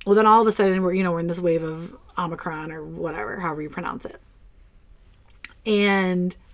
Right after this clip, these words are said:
I'm like, "Oh my God, should we sell these tickets?" I had mentioned to him back in, like, September that I, you know, had looked at this and we might be going, right? And of course, like I said, my son forgets nothing. So about a week before the show,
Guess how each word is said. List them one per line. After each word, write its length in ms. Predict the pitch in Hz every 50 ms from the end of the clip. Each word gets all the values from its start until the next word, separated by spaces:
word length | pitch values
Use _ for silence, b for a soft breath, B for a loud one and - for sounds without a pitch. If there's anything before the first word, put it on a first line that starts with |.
| - - -
I'm 160 | 185 180 175 175
like, 220 | 170 151 151 -
"Oh 40 | 165
my 120 | 165 156 147
God, 180 | 156 156 156
should 100 | - -
we 80 | 147 147
sell 200 | 143 - - -
these 160 | 147 143 -
tickets?" 420 | - - - - - - - - B B B B B B B B B -
I 100 | - 330
had 160 | 330 262 208
mentioned 400 | 226 233 240 254 247 - 208 190
to 60 | 185
him 120 | 180 175 175
back 200 | 180 175 180 -
in, 80 | 175
like, 140 | 170 160 151
September 580 | - - 165 - - - 180 180 165 156 170 170
that 140 | - 156 160
I, 160 | 156 156 156
you 180 | 165 - 170
know, 200 | 170 151 156 165
had 200 | 165 165 170 147
looked 240 | 165 165 165 160 -
at 140 | - 127 -
this 220 | - 156 156 -
and 80 | 165 156
we 80 | 160 156
might 180 | 156 156 - -
be 100 | - 147
going, 420 | 156 - - - - - - 127
right? 260 | - 160 160 160 - b b b b b b b b b b b b b b b b b b b - _ - - - - - - - -
And 140 | - 233 240
of 80 | 226
course, 340 | - - 175 190 220 - -
like 160 | - 165 -
I 60 | 190 196
said, 200 | - 180 165 175
my 80 | 170
son 200 | 165 - - 170
forgets 280 | - 151 143 147 - -
nothing. 320 | 147 147 143 160 208 247
So 220 | 247 - - 196 196
about 180 | 185 190 185
a 40 | 175
week 260 | 175 196 240 226 -
before 320 | - 196 - - 196 185 165
the 100 | 165 165
show, 640 | - - - 302 311 269 190 180 175 180 202 202